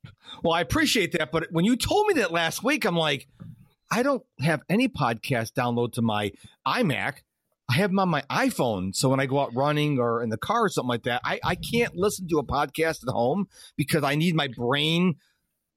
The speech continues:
to li-, to pay attention when I'm doing my other work." So when you told me your whole hard drive was full of podcasts, I'm like, "You listen at home? How does that work?" So,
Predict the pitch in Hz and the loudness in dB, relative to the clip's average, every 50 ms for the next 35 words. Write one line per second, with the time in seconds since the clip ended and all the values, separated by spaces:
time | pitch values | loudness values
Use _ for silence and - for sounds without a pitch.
0 | _ - - - 156 139 131 123 117 123 131 139 170 180 - - - - 156 139 | _ -4 0 2 4 4 4 2 2 2 2 4 2 2 0 -2 -2 -2 0 0
1 | 131 - - 156 147 131 - - 147 165 170 - - 147 131 127 123 117 113 120 | 0 0 0 0 0 0 -2 -2 -2 -2 0 0 2 2 2 2 2 0 0 2
2 | 135 135 131 123 123 120 113 113 117 170 208 180 131 - - 135 139 135 135 135 | 2 4 4 4 2 2 0 0 2 2 2 2 0 0 0 0 2 0 0 -2
3 | - 190 208 208 196 185 147 135 123 120 - 160 160 - - - 202 170 131 185 | -2 0 0 2 2 2 2 2 0 -2 -4 -10 -14 -8 -2 -2 -2 0 0 0
4 | 233 262 190 - 160 147 135 127 123 - - 156 131 123 - - 180 226 247 - | 0 0 0 0 0 0 0 0 -2 -2 0 0 0 0 0 -2 0 -2 -2 -2
5 | - 147 123 120 - 143 139 135 135 135 127 - - _ _ _ _ _ _ _ | -2 -2 -2 -2 -2 -2 0 0 2 0 -2 -4 -6 _ _ _ _ _ _ _
6 | _ _ 117 110 110 127 175 180 - - 226 131 104 95 - - - - 104 110 | _ _ -8 -4 -2 0 0 0 -2 -2 -2 -2 -4 -4 -8 -12 -8 -4 0 0
7 | 151 220 262 247 165 175 214 233 208 180 196 156 127 135 175 226 196 - - - | 0 2 0 0 0 0 -2 -2 -2 0 0 0 0 0 0 0 0 -2 -4 -4
8 | - 127 117 104 | -2 -2 -2 -2